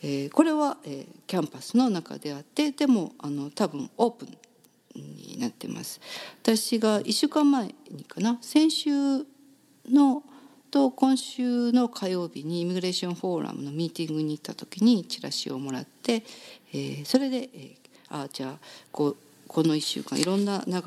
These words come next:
れがあるのでお伝えしておこうかなと思いました。えー、詳しくはまた、えーと、はるかな賞のサイ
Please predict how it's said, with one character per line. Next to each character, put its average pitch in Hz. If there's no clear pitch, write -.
れ 147
が -
あ 151
る 147
の 151
で -
お -
伝 -
え -
し -
て -
お 151
こ -
う 160
か -
な 226
と 147
思 147
い 147
ま 143
し -
た。 -
え 143
ー、 139
詳 -
し -
く -
は 143
ま 147
た、 -
え 143
ー -
と、 -
は -
る 214
か 143
な 143
賞 -
の 262
サ -
イ 151